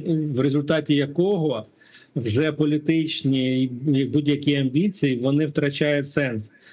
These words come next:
Тому що на застосуванні ядерної зброї застосовується ядерна зброя, гіпотетично, да? І потім це вже процес, який не зупинити. І для планети це вже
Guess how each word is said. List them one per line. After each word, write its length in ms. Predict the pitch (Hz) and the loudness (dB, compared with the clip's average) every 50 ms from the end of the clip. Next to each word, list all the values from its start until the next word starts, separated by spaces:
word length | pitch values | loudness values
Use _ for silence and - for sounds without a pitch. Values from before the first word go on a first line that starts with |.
| - _ - | -20 _ -4
Тому 320 | - 156 143 147 151 151 | 0 0 2 4 2 2
що 380 | 147 - - - 147 135 139 139 - - | 0 0 0 0 0 0 -2 -4 -2 0
на 380 | 156 139 139 143 143 143 135 | 0 2 2 2 2 0 0
застосуванні 800 | 120 139 127 110 - 147 - - 139 131 147 160 170 170 160 147 | 0 -2 -2 -2 -2 -4 -2 0 0 0 2 2 2 2 2 2
ядерної 460 | 143 135 117 131 127 120 127 123 120 | 2 0 0 -2 -2 0 0 0 0
зброї 380 | 107 107 110 123 123 120 117 98 | -2 -2 -2 0 0 0 0 0
застосовується 920 | 113 120 104 - 143 139 - - 151 151 147 135 131 123 120 113 - 127 | 0 -2 -2 0 -2 -2 0 0 0 2 2 0 0 -2 -2 -2 0 0
ядерна 520 | 113 113 123 123 113 110 117 107 107 110 107 | 2 2 2 0 0 0 0 2 2 0 0
зброя, 440 | 101 104 113 104 107 104 104 104 - _ - - - - - - 269 262 _ - - | -2 -2 -2 -2 0 0 -2 -4 -6 _ -18 -20 -18 -18 -12 -12 -12 -12 _ -2 0
гіпотетично, 760 | 127 120 107 143 127 - 131 107 120 117 107 - - 117 110 | 0 2 2 0 0 0 0 0 0 0 0 -2 0 0 0
да? 240 | 110 123 143 165 160 | 2 2 2 2 0
І 100 | 139 120 | 0 -2
потім 580 | 123 - 190 190 180 180 160 143 135 127 123 131 - - _ _ _ - 143 131 110 | 0 0 0 0 2 0 0 0 0 -2 -4 -6 -14 -20 _ _ _ -2 0 0 2
це 160 | - 165 151 | 2 0 0
вже 180 | 143 135 143 139 | 2 0 -2 0
процес, 480 | 143 143 131 - 165 160 156 151 - | 0 -2 -2 0 0 0 0 0 0
який 520 | 143 127 107 - - - 147 143 143 131 - | -2 -2 -2 -6 -2 0 2 2 2 2 2
не 160 | 135 131 123 | 0 0 0
зупинити. 760 | 110 131 117 - 143 135 131 127 - 113 110 104 - - - - _ _ _ _ _ _ _ _ _ _ _ _ - | 0 -2 0 0 0 0 0 0 0 -2 -2 -2 -4 -8 -12 -12 _ _ _ _ _ _ _ _ _ _ _ _ 0
І 120 | - 143 139 | 0 2 2
для 180 | 139 139 143 | 2 2 0
планети 540 | 139 143 143 143 147 165 180 190 180 165 143 | 2 0 0 2 2 2 2 0 0 -2 -4
це 200 | - - 151 143 | -2 0 0 0
вже 180 | 139 131 135 | 2 0 0